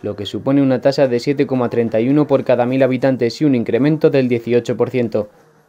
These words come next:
En total, desde el inicio de la pandemia se han efectuado hasta el momento siete millones cuatrocientos setenta y dos mil treinta y una pruebas diagnósticas de covid diecinueve,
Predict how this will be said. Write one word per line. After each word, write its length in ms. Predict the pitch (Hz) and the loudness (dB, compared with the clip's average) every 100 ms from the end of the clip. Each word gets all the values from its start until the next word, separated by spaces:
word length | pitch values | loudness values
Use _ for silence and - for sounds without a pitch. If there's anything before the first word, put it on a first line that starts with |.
| _ _ | _ _
En 160 | 110 101 | -14 -10
total, 400 | 101 104 147 147 | -2 4 4 4
desde 220 | 123 117 | 2 2
el 80 | 120 | 2
inicio 320 | 139 139 123 | 0 2 4
de 80 | 113 | 4
la 120 | 110 | 2
pandemia 440 | 120 131 147 143 | 0 2 2 2
se 140 | 135 151 | 2 0
han 80 | |
efectuado 600 | 135 131 120 131 139 147 | 0 -2 -6 0 2 6
hasta 240 | 143 139 127 | 4 4 2
el 60 | |
momento 480 | 117 117 131 127 131 | 2 0 -2 0 0
siete 400 | 127 - 151 143 | 0 0 0 2
millones 440 | 117 117 147 147 139 | 0 2 2 2 0
cuatrocientos 680 | 131 123 123 147 147 147 | -2 -2 -4 -4 -2 -2
setenta 360 | 143 123 120 117 | 0 0 0 0
y 40 | |
dos 180 | 110 110 | 0 -2
mil 220 | 135 147 | -2 -2
treinta 320 | 139 127 113 | 0 -2 0
y 100 | 113 | 0
una 220 | 131 143 139 | 2 0 0
pruebas 320 | 135 135 127 | 0 2 2
diagnósticas 640 | 123 120 127 131 127 131 | 2 0 -2 -4 -2 0
de 120 | 127 120 | 0 -2
covid 200 | 120 120 | -2 0
diecinueve, 560 | 127 127 123 131 117 | 0 0 2 2 2